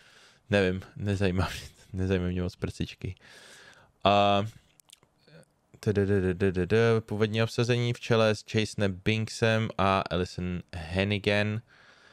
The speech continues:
se naposledy objevilo ve filmu Školní sraz z roku dva tisíce dvanáct. V následujících letech vzniklo několik dalších filmů pod značkou American Pie Presents.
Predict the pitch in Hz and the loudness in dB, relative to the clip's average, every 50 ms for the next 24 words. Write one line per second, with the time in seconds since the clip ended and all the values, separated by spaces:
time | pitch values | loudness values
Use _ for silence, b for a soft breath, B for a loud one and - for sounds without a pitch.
0 | b b b - - 107 104 101 - 101 98 - - 98 101 95 92 98 92 98 | b b b -4 0 0 2 2 0 -2 -2 0 2 2 2 2 2 2 2 4
1 | 98 95 98 95 - 101 98 98 98 98 98 - - - 90 87 85 85 - - | 4 4 2 2 2 0 0 2 2 0 -2 -2 -2 -2 0 0 0 -2 -2 0
2 | - 117 120 120 113 101 107 104 - - 95 92 95 - 92 90 87 85 - 90 | 2 2 2 2 2 0 0 0 0 2 0 0 0 0 -2 -4 -6 -4 -4 -4
3 | 85 87 117 131 131 131 127 123 120 - - - - 92 104 107 - - 104 101 | 0 2 2 4 4 2 2 0 0 -4 -8 -12 -4 -2 -2 -2 0 0 -2 -2
4 | 98 - - 98 - 98 98 - 98 92 92 98 92 - 98 95 92 - 92 87 | -2 -4 -6 -2 0 0 0 2 0 0 0 -4 -4 -2 -2 -2 0 0 -2 -2
5 | 92 90 92 90 - - 90 - - 117 117 110 110 107 98 - 95 92 95 92 | 0 0 -2 -2 -2 -6 -12 -2 0 0 2 2 0 0 0 -2 -2 -2 -4 -4
6 | - - 95 - - 87 92 87 87 - 90 87 85 - - 92 90 92 90 - | -2 -2 -4 -2 -2 -2 -2 -2 -2 -2 -4 -8 -8 -4 0 0 2 2 0 -2
7 | - - 95 90 90 101 - - 82 65 58 57 - - - - - | -4 -4 0 0 0 0 0 -2 -2 -4 -4 -10 -12 -14 -16 -16 -16